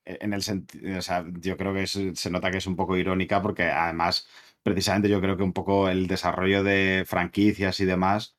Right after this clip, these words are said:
yo creo que también tiene que ser un poquito así, de decir, no tienes por qué hacer un juego completamente nuevo cada vez que haces una nueva esta, sino que puedes decir, "Ah, pues en este voy a intentar, voy a juguetear con esta nueva idea, con este añadido, con este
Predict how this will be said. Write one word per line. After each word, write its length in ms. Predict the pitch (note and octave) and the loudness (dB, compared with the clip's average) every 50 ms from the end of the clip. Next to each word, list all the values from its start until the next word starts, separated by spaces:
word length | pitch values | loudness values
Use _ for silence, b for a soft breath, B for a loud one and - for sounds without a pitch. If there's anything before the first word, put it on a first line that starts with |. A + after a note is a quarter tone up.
| _ _ - | _ _ -8
yo 120 | F#2 F#2+ | -4 -2
creo 120 | F2+ G#2+ B2 | -2 0 -2
que 60 | C#3 | -2
también 200 | - F2 F2 E2+ | -2 -4 -6 -6
tiene 180 | - F#2 E2 D#2 | -6 -6 -6 -6
que 80 | D#2+ E2 | -6 -6
ser 140 | - F2 | -6 -6
un 80 | E2 D#2+ | -6 -6
poquito 280 | - E2 D#2+ E2 - D#2+ | -8 -10 -10 -8 -6 -6
así, 240 | - - - G2+ A2 | -4 -2 -2 0 0
de 120 | G2+ F2 E2 | 0 0 -2
decir, 480 | D#2+ - - E2+ E2+ E2 D#2+ D#2 - _ _ _ _ _ _ _ _ _ _ - - | -2 -4 -4 -2 -2 -2 -2 -4 -8 _ _ _ _ _ _ _ _ _ _ -8 -4
no 180 | F#2 F#2+ G2+ | -2 -2 0
tienes 340 | F#2+ A2 G#2+ A#2+ B2+ A#2+ B2 | 2 2 4 6 4 4 2
por 180 | - G#2 F#2 - | 0 -2 -2 -2
qué 80 | - | -2
hacer 340 | F#2+ F2+ - - G2 G2 F#2 | -4 -2 -2 -2 -2 0 0
un 160 | F#2+ F#2+ F#2 | 0 -2 -2
juego 400 | F2 - - - G#2 G2 F#2 F#2+ | -4 -4 -2 0 0 2 0 0
completamente 680 | - G2+ F#2+ F2+ - G2+ F#2+ F2+ F2+ F2+ F#2 F#2 E2+ F2+ | 0 -2 -2 0 0 0 0 0 -2 -2 -2 -2 -2 -2
nuevo 180 | F2+ F#2 F#2 F2+ | -2 -2 -2 -2
cada 160 | - F2+ F2 | 0 0 0
vez 140 | F2+ F2+ - | -2 -2 -4
que 100 | - F#2+ | -4 -4
haces 240 | F2 - F#2 - F#2 | -4 -4 -6 -6 -4
una 140 | F2+ E2+ E2+ | -4 -4 -2
nueva 760 | F2 F2 F2 F2 F2 E2+ E2+ E2+ E2+ E2+ E2+ E2 E2 E2 | -2 -2 0 2 2 2 2 2 2 2 2 2 0 0
esta, 240 | F2 F2 - - G#2+ | -4 -4 -4 -4 -2
sino 240 | - - G2 F#2 E2+ | -2 -2 -2 -2 -4
que 120 | - E2+ - | -4 -6 -6
puedes 300 | - F2+ F2 F#2 G2 F2 | -4 -2 -2 -2 -2 -2
decir, 300 | G#2 F#2 - F#2+ E2+ D#2+ - | -4 -4 -2 -2 -2 0 0
"Ah, 120 | F2+ F#2 | 0 0
pues 200 | - F#2 E2+ - | 0 -4 -6 -6
en 80 | E2 E2+ | -6 -8
este 220 | E2 - - G2 | -6 -6 -6 -4
voy 160 | E2+ F2 F2+ | -2 -2 -2
a 20 | F#2 | -2
intentar, 500 | F#2 F2+ G2 F#2 E2+ - F#2+ F#2+ G2 - - | -2 -2 -4 -4 -2 0 0 0 0 -2 -4
voy 180 | F2 E2+ F#2+ | -4 -2 0
a 60 | G#2 G#2+ | 0 0
juguetear 520 | - - G#2 G#2 G2+ G2+ F#2+ G2 G#2+ G#2+ | 2 2 2 2 2 2 2 2 2 2
con 140 | - G2 F#2 | 0 -2 -2
esta 420 | F2+ - - G#2 G2 F#2+ F#2 F#2 F#2 | -4 -2 0 0 2 2 2 2 2
nueva 240 | G2 G2+ G2 G2 F#2 | 0 0 0 2 2
idea, 180 | F#2+ G#2 G#2+ | 2 2 2
con 100 | G#2 G#2 G2 | 0 0 -2
este 160 | F#2+ - B2+ | -2 0 0
añadido, 520 | A2+ G#2+ G2 F2+ F#2 G#2+ A#2 A2 G#2+ A2 | 2 2 2 4 4 4 4 4 4 2
con 140 | G2 G2+ F#2+ | 2 0 -2
este 500 | F#2+ F#2 - - G#2 G2+ G2+ G2+ G2 - | -2 -2 -2 0 0 0 0 0 -2 -6